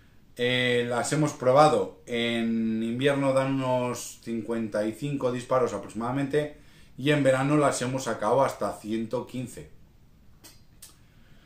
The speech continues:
Parece mentira, pero ya veis que la temperatura afecta mucho a la hora del,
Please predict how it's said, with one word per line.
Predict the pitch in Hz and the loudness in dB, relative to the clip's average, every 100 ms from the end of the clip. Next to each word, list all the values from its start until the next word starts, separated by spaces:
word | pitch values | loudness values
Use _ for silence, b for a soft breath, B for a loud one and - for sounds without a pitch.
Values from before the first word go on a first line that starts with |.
| b b | b b
Parece | 117 127 131 147 | 0 2 2 0
mentira, | 143 131 147 165 170 | 0 2 4 6 6
pero | 151 135 123 113 | 6 6 4 2
ya | 120 | 0
veis | 127 139 | 0 0
que | 131 | 0
la | 120 | 0
temperatura | 117 107 113 110 135 131 | 0 -2 -2 -2 0 0
afecta | 117 120 - 101 | 0 -4 -4 -4
mucho | 117 147 147 165 147 | -2 -2 0 2 4
a | 107 | 2
la | 107 | 0
hora | 113 110 | 0 -2
del, | 107 107 104 104 101 98 98 92 | -2 -4 -4 -4 -6 -6 -10 -12